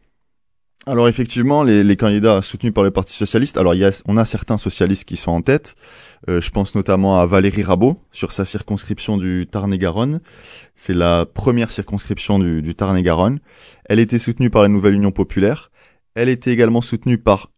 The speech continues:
Carole Delga. Donc c'est une situation un petit peu, euh, spéciale. Elle a pris ses distances par rapport à la Nouvelle Union Populaire, bien que soutenue. Et également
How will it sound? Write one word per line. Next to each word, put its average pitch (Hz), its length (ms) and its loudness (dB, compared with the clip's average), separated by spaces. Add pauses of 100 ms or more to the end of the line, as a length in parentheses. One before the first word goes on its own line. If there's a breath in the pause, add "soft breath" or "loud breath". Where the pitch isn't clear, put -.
(220)
Carole 92 280 -2
Delga. 95 400 2 (840 soft breath)
Donc 123 400 0
c'est - 180 -2
une 107 80 4
situation 117 600 -2
un 123 120 0
petit 123 200 -10
peu, 117 160 -8
euh, 95 560 0
spéciale. 123 680 0 (400)
Elle 101 240 0 (240)
a 98 100 -4
pris - 260 -4
ses - 120 -2
distances 123 540 -2
par 101 180 -2
rapport 104 320 0
à - 20 2
la 95 120 2
Nouvelle 95 240 2
Union 92 140 0
Populaire, 87 600 -2
bien 107 300 -8
que 135 100 -6
soutenue. 104 460 -6 (800 loud breath)
Et 113 160 2
également 131 560 4